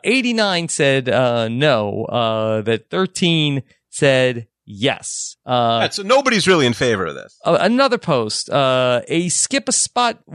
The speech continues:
Speaker 1: <laughs> on the wheel isn't a great idea.
Speaker 2: Yeah, I think a lot of the people were saying, like, "We're so bored. If we like the show, it's, like, one of the few things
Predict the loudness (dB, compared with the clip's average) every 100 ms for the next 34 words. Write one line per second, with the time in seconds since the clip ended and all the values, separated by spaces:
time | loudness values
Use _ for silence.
0 | -6 -2 0 2 2 2 2 2 0 -4
1 | _ -4 -2 0 0 -4 _ -10 -2 2
2 | 2 0 0 0 0 -4 -10 _ _ _
3 | _ _ _ _ _ _ _ _ -4 0
4 | 2 2 0 0 4 4 4 2 -2 0
5 | 2 2 2 2 2 0 0 0 4 2
6 | 2 2 4 2 0 -2 -2 0 -2 2
7 | 2 2 -2 4 4 4 2 -2 2 2
8 | 2 2 2 2 2 4 2 -2